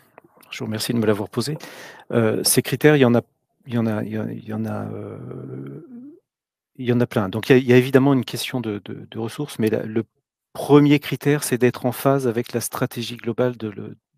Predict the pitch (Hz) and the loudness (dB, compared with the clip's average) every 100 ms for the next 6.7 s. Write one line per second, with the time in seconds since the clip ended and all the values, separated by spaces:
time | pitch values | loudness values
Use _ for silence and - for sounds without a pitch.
0 | _ - 113 - - - 92 - _ _ | _ -10 -10 -10 -14 -16 -18 -20 _ _
1 | _ _ 107 98 - 110 113 - - - | _ _ -20 -16 -14 -10 -10 -10 -14 -14
2 | 107 98 113 - 110 117 117 _ - - | -10 -8 -8 -8 -6 -6 -6 _ -20 -20
3 | - - - - _ - 101 92 110 _ | -20 -20 -20 -20 _ -14 -12 -12 -16 _
4 | 127 113 113 120 117 117 117 143 - 127 | 0 0 -2 0 0 2 4 2 4 4
5 | 120 - 135 135 131 - - 120 120 98 | 4 0 -2 -2 -4 -10 -8 -8 -8 -8
6 | 95 95 95 95 95 95 - | -8 -8 -10 -10 -12 -14 -16